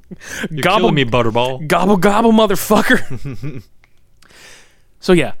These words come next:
Speaker 2: look forward to that next week. Uh, so yeah, thank you for listening to us on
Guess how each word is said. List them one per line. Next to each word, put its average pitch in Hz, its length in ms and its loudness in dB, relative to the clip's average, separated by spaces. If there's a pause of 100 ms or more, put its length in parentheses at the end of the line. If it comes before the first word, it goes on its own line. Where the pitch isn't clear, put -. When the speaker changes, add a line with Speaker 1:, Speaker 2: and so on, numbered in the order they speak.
(160)
Speaker 2:
look 226 160 2
forward 185 200 2
to 147 60 0
that 123 140 0
next 104 260 -8
week. 101 300 -16 (580)
Uh, 135 480 0 (760)
so 180 520 4
yeah, 165 380 0 (500)
thank 202 280 0
you 208 240 0
for - 180 -2
listening 147 400 2
to 143 200 2
us 135 240 0
on 127 520 -2